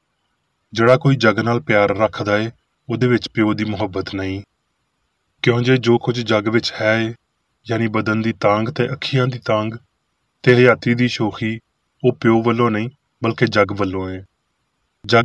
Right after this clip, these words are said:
ਤੇ ਉਹਦੀ ਤਾਂਘ ਦੋਵੇਂ ਮਿਟਦੀਆਂ ਜਾਂਦੀਆਂ ਨੇ, ਪਰ ਜਿਹੜਾ ਰੱਬ ਦੀ ਮਰਜ਼ੀ ਉੱਤੇ ਟੁਰਦਾ ਏ, ਉਹ ਹਮੇਸ਼ਾ ਤੀਕਰ ਕਾਇਮ ਰਵੇਗਾ। ਐ ਬਾਲੋ, ਇਹ ਅਖੀਰੀ ਘੜੀ ਏ, ਤੇ ਜਿਵੇਂ ਤੁਸੀਂ ਸੁਣਿਆ ਏ,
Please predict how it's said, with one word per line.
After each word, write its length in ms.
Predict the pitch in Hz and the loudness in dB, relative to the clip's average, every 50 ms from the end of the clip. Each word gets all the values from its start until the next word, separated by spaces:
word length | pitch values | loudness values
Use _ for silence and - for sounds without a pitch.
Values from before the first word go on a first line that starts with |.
| 123 147 - | 2 2 2
ਤੇ 60 | 151 | 2
ਉਹਦੀ 280 | 156 143 135 127 131 131 | 2 2 2 0 0 0
ਤਾਂਘ 280 | - - 117 113 120 127 120 | 2 2 2 2 2 0 -2
ਦੋਵੇਂ 280 | 107 110 110 123 127 | -2 -2 0 0 0
ਮਿਟਦੀਆਂ 460 | 123 120 117 - - 98 101 101 104 101 | 0 -2 -2 -4 -4 -6 -4 -4 -4 -2
ਜਾਂਦੀਆਂ 420 | 101 98 95 95 98 98 98 101 | -2 -2 -2 -2 -4 -4 -4 -4
ਨੇ, 200 | 98 98 98 98 - _ _ _ _ _ _ _ _ _ _ _ _ _ _ _ | -4 -4 -6 -8 -12 _ _ _ _ _ _ _ _ _ _ _ _ _ _ _
ਪਰ 140 | - 117 113 | 2 2 2
ਜਿਹੜਾ 300 | 104 104 113 110 120 120 | 2 2 4 6 6 6
ਰੱਬ 240 | - 110 107 104 110 | 6 4 2 2 0
ਦੀ 100 | 110 113 | -2 -2
ਮਰਜ਼ੀ 300 | 110 107 101 98 104 107 | -2 -2 -4 -4 -4 -4
ਉੱਤੇ 240 | 107 101 - 113 110 | -4 -4 -4 -6 -4
ਟੁਰਦਾ 380 | - 104 98 95 95 104 107 | -2 -2 -4 -2 0 0 0
ਏ, 120 | 110 110 117 - _ _ _ _ _ _ _ _ _ _ | -2 -2 -8 -14 _ _ _ _ _ _ _ _ _ _
ਉਹ 180 | 120 123 113 110 | 0 2 2 2
ਹਮੇਸ਼ਾ 300 | 113 107 104 - - - | -2 -4 -4 -4 -6 -6
ਤੀਕਰ 300 | - 117 107 - 117 113 | -6 -6 -6 -4 -6 -6
ਕਾਇਮ 360 | - - 107 101 95 95 95 | -2 0 2 2 2 0 -4
ਰਵੇਗਾ। 580 | 92 90 92 95 95 90 95 92 92 92 95 _ _ _ _ _ _ _ _ _ _ _ _ _ _ _ _ _ _ _ _ 101 | -6 -4 -4 -4 -4 -4 -4 -6 -6 -8 -10 _ _ _ _ _ _ _ _ _ _ _ _ _ _ _ _ _ _ _ _ -4
ਐ 100 | 98 98 | -4 -2
ਬਾਲੋ, 420 | 95 104 101 101 101 107 110 113 - _ _ _ _ _ _ _ _ _ 117 | 0 0 0 2 2 0 -2 -2 -6 _ _ _ _ _ _ _ _ _ 0
ਇਹ 120 | 117 120 120 127 | 0 0 0 -4
ਅਖੀਰੀ 320 | - - - 120 113 123 | -8 -4 -2 0 0 0
ਘੜੀ 360 | 123 - 135 120 107 107 107 110 | 0 0 0 0 2 0 0 0
ਏ, 200 | 113 113 113 - _ _ _ _ _ _ _ _ | 0 0 -2 -6 _ _ _ _ _ _ _ _
ਤੇ 80 | - 117 | -4 -2
ਜਿਵੇਂ 320 | 107 123 120 120 131 131 | 2 4 4 4 4 0
ਤੁਸੀਂ 260 | - 131 120 - 147 | 0 -2 -2 0 -2
ਸੁਣਿਆ 400 | 139 - - 110 107 110 113 117 | -2 -2 -4 -2 -2 0 0 0
ਏ, 160 | 117 117 117 | -2 -2 -6